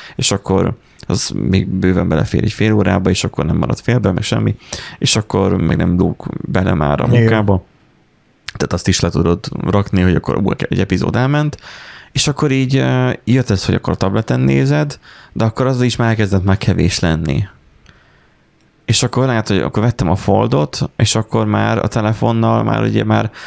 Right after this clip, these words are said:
Speaker 1: már netezek, már minden, és ez mindig ott van nálam zsebemben, könnyebb elővenni,
Speaker 2: Mhm.
Speaker 1: és akkor már a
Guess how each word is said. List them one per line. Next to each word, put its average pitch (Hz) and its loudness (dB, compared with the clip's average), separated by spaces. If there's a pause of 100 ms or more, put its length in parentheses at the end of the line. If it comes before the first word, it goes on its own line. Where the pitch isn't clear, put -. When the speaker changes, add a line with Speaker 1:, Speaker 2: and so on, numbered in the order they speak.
(120)
Speaker 1:
már 90 0
netezek, 113 0
már 95 0
minden, 113 2
és 113 0
ez 113 2
mindig 110 2
ott 92 4
van 92 0
nálam 98 0
zsebemben, 113 0
könnyebb 98 0
elővenni, 117 0
Speaker 2:
Mhm. 127 2
Speaker 1:
és 120 0
akkor 117 -2
már 123 0
a 123 0